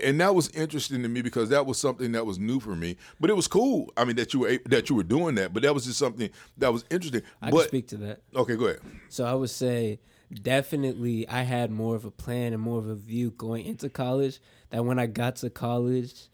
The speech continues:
Speaker 2: things changed because, like you said, I had definitely been more of a solitary person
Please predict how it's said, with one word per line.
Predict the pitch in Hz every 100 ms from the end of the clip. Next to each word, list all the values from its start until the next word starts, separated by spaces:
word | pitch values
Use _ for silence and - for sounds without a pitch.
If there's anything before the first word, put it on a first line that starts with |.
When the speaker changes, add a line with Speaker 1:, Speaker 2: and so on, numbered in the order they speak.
| _ _ _ _ -
Speaker 2:
things | 139 120 110 -
changed | - 123 113 104 - - - - -
because, | 123 - 120 110 107 101 101 - - _ _ _ _ _ _ _ -
like | 143
you | 139
said, | 127 143
I | 147
had | 131
definitely | 135 139 123 120
been | 107 120 104
more | 120 123
of | 104
a |
solitary | 95 - 120 120 - 120
person | 110 120 110 113 110